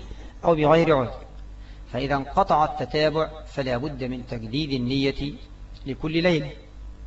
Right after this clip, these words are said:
ويمكن الاستدلال على إجزاء النية الواحدة للصوم الواجب التتابع، لأن صيام رمضان كله عبادة واحدة مكتملة الأجزاء،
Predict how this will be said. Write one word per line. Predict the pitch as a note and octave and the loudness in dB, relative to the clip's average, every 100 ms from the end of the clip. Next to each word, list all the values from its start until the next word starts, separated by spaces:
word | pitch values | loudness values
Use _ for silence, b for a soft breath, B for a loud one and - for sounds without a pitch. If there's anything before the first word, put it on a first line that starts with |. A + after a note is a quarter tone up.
| - - - - - - - - - | -14 -16 -16 -16 -16 -16 -16 -18 -2
ويمكن | D#3 A3+ A3 G#3 E3+ | 2 4 4 2 4
الاستدلال | D3+ - C3 D#3 D#3 C3+ | 4 4 4 4 6 6
على | B2 B2 C#3+ | 4 0 -2
إجزاء | A#2+ C3+ F#3 D#3+ | 0 4 4 2
النية | C#3+ E3+ D#3 - | 0 0 0 -2
الواحدة | B2 B2 A#2+ D3+ B2 A2+ - - - B B B B2 | -2 0 0 0 -2 -2 -8 -14 -16 B B B -6
للصوم | A#2 - F3 E3 C3+ | -4 2 4 4 4
الواجب | B2+ C3+ D#3+ B2+ B2 | 2 4 4 4 -2
التتابع، | B2 B2 D3 D3 D3+ - - - - - - - - - | -2 -2 4 4 2 -6 -14 -16 -16 -16 -18 -18 -18 -6
لأن | C3+ D#3 E3 | -2 0 0
صيام | - F3 G#3+ G#3 | 0 2 4 6
رمضان | E3+ D#3+ D#3 F3 E3 - | 4 4 2 2 0 0
كله | F#3+ E3 D3+ | 0 2 2
عبادة | B2+ C#3+ F3 D3+ C3+ | 2 4 4 4 2
واحدة | B2+ - D#3+ D3 | 0 -2 0 0
مكتملة | C3 A#2+ - E3+ C#3 C3 | 0 -4 -2 0 0 -2
الأجزاء، | C3 B2+ A2 B2 B2 - | -6 -6 -2 -2 -2 -8